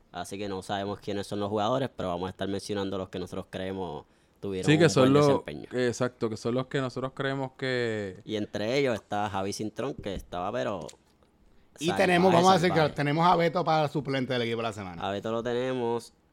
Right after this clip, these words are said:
Speaker 1: en el amarilla watch, ya tiene una amarilla.
Speaker 3: Sí.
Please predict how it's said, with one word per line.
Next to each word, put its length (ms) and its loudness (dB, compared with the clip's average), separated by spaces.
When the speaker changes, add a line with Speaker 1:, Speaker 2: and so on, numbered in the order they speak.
Speaker 1:
en 140 -4
el 80 -4
amarilla 460 -2
watch, 300 0
ya 160 -8
tiene 140 -6
una 140 -4
amarilla. 500 -4
Speaker 3:
Sí. 160 -20